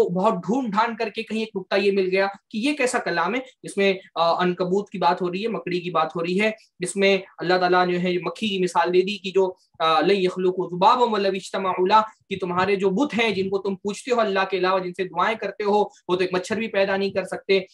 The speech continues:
और अल्लाह ताला ने परिंदों का जिक्र फरमा दिया, अवलम यलो इला तैरी फौकहुम साफ़ातिन व यक़बिज़न,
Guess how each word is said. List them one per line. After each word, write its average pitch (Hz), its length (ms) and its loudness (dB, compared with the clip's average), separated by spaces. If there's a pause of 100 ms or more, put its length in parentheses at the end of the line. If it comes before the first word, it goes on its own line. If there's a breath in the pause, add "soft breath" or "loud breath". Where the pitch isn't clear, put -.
(180 loud breath)
और 196 140 4
अल्लाह 202 160 2
ताला 196 240 2
ने 208 180 -4 (240 loud breath)
परिंदों 196 380 6
का 233 80 0
जिक्र 196 260 -2
फरमा 185 320 -2
दिया, 196 320 -2 (180)
अवलम 190 340 0
यलो 190 200 -2
इला 190 260 -2
तैरी 220 320 -2
फौकहुम 208 480 -4
साफ़ातिन 196 580 -2
व 190 60 -2
यक़बिज़न, 208 420 -2